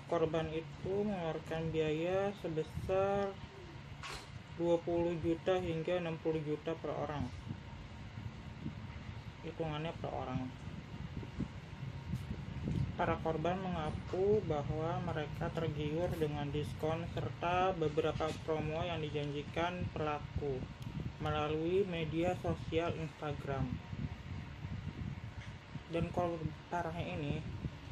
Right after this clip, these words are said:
korbannya bukan hanya dari Cianjur, tapi ada juga dari kota-kota lainnya, seperti dari Bekasi.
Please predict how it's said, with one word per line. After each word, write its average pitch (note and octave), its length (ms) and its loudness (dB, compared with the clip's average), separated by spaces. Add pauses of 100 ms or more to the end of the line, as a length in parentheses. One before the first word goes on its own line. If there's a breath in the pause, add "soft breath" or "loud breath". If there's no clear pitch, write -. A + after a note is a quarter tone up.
(200)
korbannya D#3+ 480 4
bukan D#3 400 2
hanya D3 160 2
dari C#3+ 240 2
Cianjur, C#3 480 2 (1120)
tapi E3 400 6
ada E3 320 8
juga D#3 320 4
dari E3 400 6 (240)
kota-kota D3+ 480 0
lainnya, C#3 480 0
seperti - 400 -4
dari D#3 240 4
Bekasi. C#3 640 -2